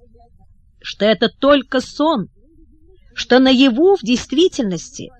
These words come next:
не может быть такого счастья. Пока она молча глядела на Ленара и любовалась им,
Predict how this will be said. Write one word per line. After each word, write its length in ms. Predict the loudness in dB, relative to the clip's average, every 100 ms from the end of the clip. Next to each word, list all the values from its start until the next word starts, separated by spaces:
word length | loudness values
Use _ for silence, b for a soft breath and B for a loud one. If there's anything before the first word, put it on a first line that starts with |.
| _ _ b
не 180 | 2 4
может 460 | 6 4 4 2 0
быть 200 | -2 -2
такого 360 | -4 -4 -6
счастья. 720 | -6 -6 -8 -12 -18 -20 -20 _ _ _ _ _ _ _ _ _ _ _ _ _ _ _ _
Пока 360 | 2 4 4 4
она 180 | 2
молча 400 | 0 0 -2 -4
глядела 540 | -4 -4 -2 0 0 0
на 120 | -2
Ленара 540 | -2 -2 -4 -6 -8 -14 _ _ _ _ _ -4
и 80 |
любовалась 760 | -2 -2 -2 0 0 -4 -8 -16
им, 160 | -20